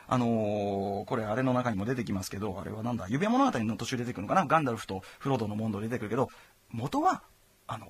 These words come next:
お前らと同じものだから、なぞなぞとか同じなぞなぞを知ってるのはそういうことだ。みたいなね。そういう実は裏設定もあるんだけど、まあそういう、「なぞなぞやんの？」っていう。で、うれ-、ちょっと嬉しそう。邪悪な顔見せるんだけど、こうやって、「え、よし、じゃあ、じゃあ次、お前な」ってこうあの、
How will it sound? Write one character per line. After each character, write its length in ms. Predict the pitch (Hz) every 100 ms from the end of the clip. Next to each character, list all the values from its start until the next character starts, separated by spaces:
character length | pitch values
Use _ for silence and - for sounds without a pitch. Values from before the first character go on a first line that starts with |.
| -
お 60 | 127
前 160 | 151
ら 80 | 120
と 160 | - 107
同 120 | 135
じ 100 | 170
も 100 | 185
の 80 | 202
だ 80 |
か 100 | 170
ら、 140 | 170 - - - -
な 160 | 127
ぞ 120 | 143
な 120 | 196 214
ぞ 140 | 202
と 80 | 196
か 100 | -
同 200 | 135 202
じ 120 | 226
な 140 | 226 202
ぞ 120 | 214
な 140 | 208
ぞ 100 | 196
を 60 | 185
知 160 | - -
っ 40 |
て 100 | 214
る 60 | 202
の 80 | -
は 40 |
そ 200 | - 170
う 40 |
い 60 | 202
う 80 | 214
こ 160 | -
と 80 | 185
だ。 160 | 175 - - - - 117
み 80 | 117
た 120 | -
い 60 |
な 80 | -
ね。 80 | -
そ 160 | - 208
う 60 |
い 40 | 208
う 40 |
実 300 | - - 185
は 60 | 127
裏 180 | 139
設 140 | 175 190
定 60 |
も 80 | 117
あ 40 | 156
る 60 |
ん 20 | 131
だ 40 |
け 40 |
ど、 80 | 113 - -
ま 60 | 233
あ 20 |
そ 80 | 247
う 20 |
い 20 | 208
う、 40 | -
「な 120 | 202
ぞ 100 | 226
な 120 | 285
ぞ 120 | 302 311
や 160 | 311
ん 120 | 349
の？」 180 | 285 247
っ 80 | 254
て 80 | -
い 80 | 135
う。 80 | - - -
で、 140 | 180
う 140 | 175
れ-、 80 | 233
ち 80 | 240
ょ 40 | 349
っ 20 |
と 100 | 175
嬉 180 | 160 220
し 40 |
そ 80 | 202
う。 20 |
邪 200 | 135 233
悪 120 | 285
な 100 | 339
顔 120 | 320 320
見 100 | 311
せ 100 | 359
る 40 |
ん 60 | 339
だ 80 |
け 80 | 285
ど、 140 | 349 -
こ 40 | -
う 20 |
や 40 | 220
っ 20 |
て、 100 | - -
「え、 180 | - -
よ 100 | -
し、 120 | 262 -
じ 60 |
ゃ 20 | 226
あ、 60 | - -
じ 100 | 233
ゃ 20 |
あ 80 | -
次、 280 | - 254 -
お 100 | 202
前 180 | 240 262
な」 140 | 277 294
っ 40 |
て 120 | -
こ 120 | 139
う 20 | 139
あ 40 |
の、 160 | 147